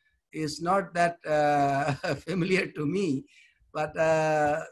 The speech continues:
for my everyday use, uh, I use Malayalam for my preaching all the most,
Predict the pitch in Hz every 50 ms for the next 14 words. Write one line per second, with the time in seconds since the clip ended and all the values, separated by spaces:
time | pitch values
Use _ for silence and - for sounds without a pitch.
0 | _ _ - - 170 175 175 180 175 180 196 208 214 208 202 196 196 175 180 208
1 | 214 185 208 202 190 185 190 208 220 220 208 - - - - _ _ _ _ _
2 | _ _ _ - - 156 151 151 151 156 - 175 170 175 185 190 190 190 208 220
3 | 208 214 - - - - 165 160 170 185 190 190 185 185 180 185 180 - - 170
4 | 170 165 165 160 156 156 151 147 147 147 143 147 160 180 208 185 - - 208 202
5 | 202 196 202 - _ _ _ _ _ _ _ _ _ _ - 165 170 185 196 196
6 | 202 202 208 226 240 226 - - -